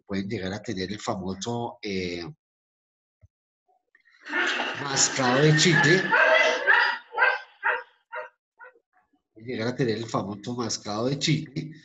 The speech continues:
o incluso pueden llegar a tener, eh, trémores si es que el virus está afectando el, eh, el cerebelo. Y aquí, pues, digamos, podemos utilizar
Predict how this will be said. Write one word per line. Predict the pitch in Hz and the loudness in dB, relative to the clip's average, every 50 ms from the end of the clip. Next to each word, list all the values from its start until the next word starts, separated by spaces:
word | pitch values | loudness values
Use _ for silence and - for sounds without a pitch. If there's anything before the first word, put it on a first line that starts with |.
| - - _ _ | -20 -20 _ _
o | - 165 175 185 | 0 2 4 4
incluso | 196 190 196 - - - - 151 156 160 156 156 | 4 2 -2 -6 -10 -8 -6 -4 -2 -2 -2 -2
pueden | 143 135 127 123 | 0 0 0 0
llegar | 131 123 110 104 110 | 0 0 0 0 -2
a | 117 117 - | -4 -6 -8
tener, | _ - - 139 151 - - - - - _ _ _ _ _ _ _ - | _ -4 -2 -2 0 -2 -4 -12 -16 -20 _ _ _ _ _ _ _ -6
eh, | 123 117 113 110 107 107 104 101 101 101 95 95 - - - - _ _ _ _ _ _ _ _ _ _ _ _ _ _ - | -2 -2 0 0 0 -2 -2 -2 -2 -2 -4 -6 -8 -12 -16 -20 _ _ _ _ _ _ _ _ _ _ _ _ _ _ 2
trémores | - 151 147 131 123 147 156 196 202 - - - - - _ _ _ _ _ _ _ _ _ _ _ _ _ _ _ _ | 4 4 4 4 4 2 0 0 -2 -4 -6 -10 -10 -14 _ _ _ _ _ _ _ _ _ _ _ _ _ _ _ _
si | - - - 143 139 | -8 -4 0 2 2
es | 123 - - | 2 2 0
que | - - 139 | -2 -4 -4
el | 131 131 | -4 -2
virus | 135 156 135 113 117 131 - - - - - _ _ - | 2 2 2 2 0 -2 -6 -8 -10 -12 -14 _ _ -8
está | 120 113 104 - - 101 | -6 -6 -6 -4 -6 -6
afectando | 95 - 131 123 - - 135 113 107 98 98 98 120 127 123 - - _ _ _ | -4 -4 -6 -6 -4 -2 -2 -2 -2 -2 -4 -6 -4 -6 -6 -6 -10 _ _ _
el, | - 127 123 117 113 110 104 98 98 | -4 -2 0 0 0 0 -2 -2 -2
eh, | 98 95 95 92 87 87 82 82 78 71 - - - | -2 0 0 -2 -2 -4 -4 -6 -6 -8 -12 -12 -12
el | 107 104 | -10 -8
cerebelo. | 95 - - 101 95 92 98 98 92 78 - - - - _ _ _ _ - - _ _ _ _ - | -6 -4 -4 -2 -2 -2 -2 -2 -4 -4 -6 -10 -14 -18 _ _ _ _ -20 -20 _ _ _ _ -6
Y | 139 156 | 0 0
aquí, | 175 175 170 - 180 160 165 - - - - _ _ _ _ _ _ | 0 2 2 2 0 0 0 -2 -6 -14 -18 _ _ _ _ _ _
pues, | - 135 123 113 - - - | -2 0 0 2 0 -2 -4
digamos, | 120 110 98 110 107 107 117 135 - - | -6 -6 -4 -4 -4 -2 -2 -2 -2 -2
podemos | - 123 113 104 101 120 - - | -2 -2 -2 0 0 -2 -2 -2
utilizar | 147 151 - 131 113 107 98 95 110 113 110 117 117 117 - | -2 -4 -4 -6 -8 -8 -8 -8 -4 -4 -2 -4 -4 -6 -12